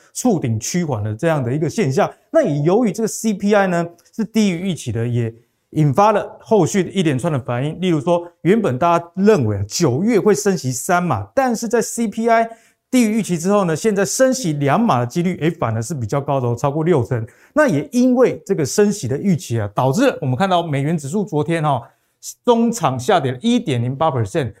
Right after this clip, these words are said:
那盘中最低跌到一百零四这个位阶，大概就是落在季线的位置。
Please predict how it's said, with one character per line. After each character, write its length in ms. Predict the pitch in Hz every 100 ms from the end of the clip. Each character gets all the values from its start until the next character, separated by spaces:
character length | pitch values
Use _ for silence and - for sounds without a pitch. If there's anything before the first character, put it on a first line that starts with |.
| _
那 140 | 262 254
盘 240 | 233 202
中 180 | 247 247
最 180 | 277 214
低 100 | 220
跌 140 | 185
到 100 | 175 175
一 100 | 254
百 420 | - - 131 123
零 280 | 120 131 160
四 300 | - 247 139
这 140 | 190
个 80 | 147
位 200 | 190 143
阶， 240 | 123 156
大 240 | 151 214 147
概 200 | 180 151
就 120 | 170
是 140 | -
落 180 | 151 143
在 140 | 143
季 300 | 139 - 175
线 200 | 120 165
的 80 | 120
位 200 | 135 151
置。 200 | 117 123